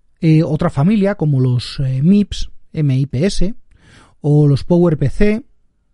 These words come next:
mm, en fin, que será por plataformas. Pero lo que hoy traigo son dos cosas.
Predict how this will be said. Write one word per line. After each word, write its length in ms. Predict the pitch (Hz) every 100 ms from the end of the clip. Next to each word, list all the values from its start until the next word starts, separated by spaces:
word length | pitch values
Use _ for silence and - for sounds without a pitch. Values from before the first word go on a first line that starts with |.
| _
mm, 560 | 135 113 110 110 104 85 -
en 120 | 147 139
fin, 260 | 233 185 _
que 200 | 139 131
será 260 | - 147 165
por 160 | 175
plataformas. 760 | 156 127 104 208 233 131 - - - _ _ _ _ - - - _ -
Pero 200 | - 190
lo 160 | 202 196
que 440 | 202 196 196 202 - - -
hoy 180 | 262
traigo 440 | 233 262 269 254 277
son 520 | - 214 226 233 - _
dos 280 | - 180 -
cosas. 540 | - 104 - 92 -